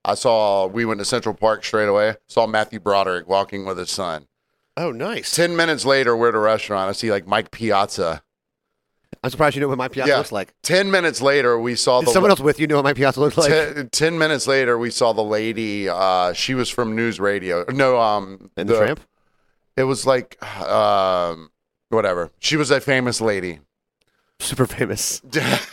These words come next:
Speaker 2: lady
Speaker 1: I
Speaker 2: from
Speaker 1: don't
Speaker 2: Seinfeld. Make somebody
Speaker 1: ju-,
Speaker 2: up. Who cares?
Speaker 1: just 'cause I don't know her name,
Speaker 2: So,
Speaker 1: shut
Speaker 2: so
Speaker 1: up.
Speaker 2: landmarks we're gonna go to.
Speaker 1: Yeah.
Speaker 2: Vinny wants to go to the Flatiron Building, the one that's, like, on the corner, you know, with the, 'cause that's the home of the Daily Bugle,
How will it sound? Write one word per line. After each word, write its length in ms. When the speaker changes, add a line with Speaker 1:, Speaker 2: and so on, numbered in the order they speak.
Speaker 2:
lady 280
Speaker 1:
I 60
Speaker 2:
from 100
Speaker 1:
don't 160
Speaker 2:
Seinfeld. 160
Make 140
somebody 220
Speaker 1:
ju-, 40
Speaker 2:
up. 60
Who 80
cares? 120
Speaker 1:
just 120
'cause 160
I 100
don't 160
know 120
her 120
name, 300
Speaker 2:
So, 260
Speaker 1:
shut 160
Speaker 2:
so 100
Speaker 1:
up. 60
Speaker 2:
landmarks 500
we're 60
gonna 80
go 140
to. 240
Speaker 1:
Yeah. 260
Speaker 2:
Vinny 160
wants 180
to 60
go 180
to 120
the 80
Flatiron 420
Building, 240
the 60
one 100
that's, 100
like, 140
on 100
the 60
corner, 480
you 60
know, 80
with 100
the, 140
'cause 100
that's 120
the 120
home 240
of 100
the 60
Daily 240
Bugle, 380